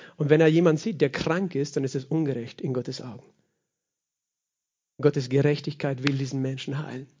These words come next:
Wenn jemand bedrückt, besessen ist, dann ist es ungerecht, weil er ist Gefangener Satans. Und der, der will ihn nicht hergeben.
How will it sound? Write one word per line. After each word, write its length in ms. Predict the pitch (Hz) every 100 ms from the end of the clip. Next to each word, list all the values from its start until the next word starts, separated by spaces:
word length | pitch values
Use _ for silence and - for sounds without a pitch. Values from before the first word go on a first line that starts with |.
| _ _ _ _ - - - _
Wenn 140 | 143 151
jemand 240 | 170 165
bedrückt, 420 | 160 165 196 214
besessen 420 | 139 139 180 180 147
ist, 140 | 131
dann 100 | 147
ist 80 | 143
es 100 | 135
ungerecht, 560 | 165 175 160 131 123
weil 120 | 135 139
er 60 |
ist 120 | 131
Gefangener 520 | - 131 - 151 156 151
Satans. 760 | - 156 156 - 131 - - _ _ _ _ _ _ _ _
Und 100 | 139
der, 180 | 160 151
der 140 | 170
will 140 | 185
ihn 40 | 190
nicht 240 | 175 -
hergeben. 440 | 190 175 165 151